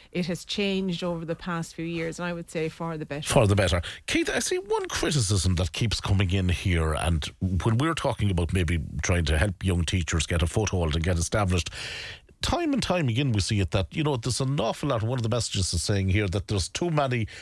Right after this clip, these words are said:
Speaker 2: retired teachers that are coming back in and s-, doing substitute work where maybe those hours should be allocated to young teachers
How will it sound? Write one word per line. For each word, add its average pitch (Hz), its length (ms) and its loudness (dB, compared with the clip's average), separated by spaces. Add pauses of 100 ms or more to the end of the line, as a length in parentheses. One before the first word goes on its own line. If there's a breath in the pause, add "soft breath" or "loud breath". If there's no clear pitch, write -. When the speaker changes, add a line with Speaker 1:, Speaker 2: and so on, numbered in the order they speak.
(260 loud breath)
Speaker 2:
retired 123 760 0
teachers 78 640 -2
that 90 140 0
are 85 100 0
coming 107 320 0
back 107 320 0
in 104 140 2
and 82 320 0
s-, - 120 -6 (120)
doing 101 260 2
substitute 101 600 -2
work 101 260 2
where 101 220 0 (340 loud breath)
maybe 120 220 2
those 123 320 0
hours 113 240 -2
should 113 180 -4
be 110 140 0
allocated 104 560 -2
to - 160 -2
young 113 320 0
teachers 98 480 0